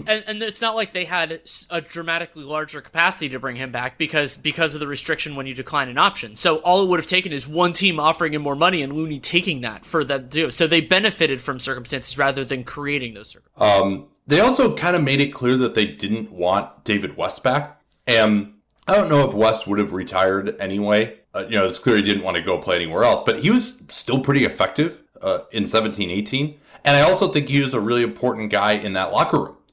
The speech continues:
Speaker 2: And obviously some locker room fissures perhaps contributed, uh, to K D leaving. Kendrick Perkins said today, although, you know, I don't know how much I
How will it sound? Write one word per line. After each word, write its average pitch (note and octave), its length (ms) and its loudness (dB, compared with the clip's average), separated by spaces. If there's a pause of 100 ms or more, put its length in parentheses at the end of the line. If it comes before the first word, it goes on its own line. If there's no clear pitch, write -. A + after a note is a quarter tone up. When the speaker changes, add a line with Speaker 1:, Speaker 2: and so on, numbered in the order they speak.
(180)
Speaker 2:
And G2+ 520 2 (160)
obviously G2+ 600 0
some - 200 -2
locker G2 340 0
room G2 280 -2
fissures G#2+ 460 2
perhaps G2 680 0 (100)
contributed, G2 720 2
uh, F2 320 -2
to F#2+ 140 -4
K G2+ 220 4
D F#2 180 0
leaving. F2+ 360 0
Kendrick G2 340 0
Perkins F#2+ 380 0
said F2+ 220 2
today, F2 260 2
although, D#2+ 340 0
you F#2+ 80 -8
know, D#2 80 0
I D#2 60 2
don't - 160 -4
know D#2 120 2
how D#2 100 2
much D2+ 200 -6
I D2+ 240 0